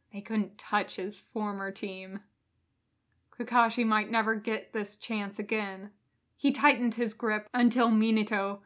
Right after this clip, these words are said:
made a laughing, gasping sound as the breath accordioned out of him and whacked Kakashi between the armored shoulder blades. Kakashi released him and stepped back. "Hokage-sama?"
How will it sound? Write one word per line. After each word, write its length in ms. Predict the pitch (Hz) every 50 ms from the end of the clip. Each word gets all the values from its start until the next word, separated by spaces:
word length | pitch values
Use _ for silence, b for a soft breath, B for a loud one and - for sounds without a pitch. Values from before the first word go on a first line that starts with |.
| b b b b b
made 220 | 233 226 226 214
a 100 | 220 220
laughing, 640 | 208 214 220 220 220 220 214 - 220 202 202 202 - -
gasping 640 | 240 233 240 240 226 - - - 240 208 202 202
sound 460 | 208 - - 226 220 208 202 202 208 - - _ -
as 220 | 233 226 220 220 -
the 140 | 240 226
breath 480 | 214 - 233 233 220 214 202 202 - - _ -
accordioned 1000 | 233 220 - - - 262 269 262 262 254 233 214 202 196 196 202 196 190 202 214 _ -
out 240 | - 220 226 220 214
of 140 | 214 196 202
him 340 | 214 208 202 190 190 190 196 - _ _ _ _ _ _ -
and 140 | 233 240 226
whacked 320 | 233 240 226 220 220 -
Kakashi 580 | - 220 214 - 240 220 214 208 - 220 196 202
between 420 | 202 233 226 - 240 214 208 208
the 140 | 202 208 208
armored 440 | - 226 226 220 214 208 202 202 202
shoulder 360 | - 233 220 214 214 214 196
blades. 680 | 190 208 202 202 196 196 190 196 196 196 196 - - _ _ _ _ _ _ _ _ _ _ _ _ _ _ _ _ _
Kakashi 580 | - 254 240 240 226 214 208 208 - 226 208
released 540 | 196 196 208 208 202 208 196 208 202 - -
him 320 | 214 202 196 196 196 208 - -
and 160 | 214 220 214
stepped 520 | - - - 226 214 208 - - - 226 208
back. 420 | 214 214 208 202 202 - - _ _ _ _ _ _ _ _ _ _ _ _ _ _ _ _ -
"Hokage-sama?" 1080 | 226 208 202 - 214 202 202 208 208 208 214 208 - 240 240 233 233 262 277 294 294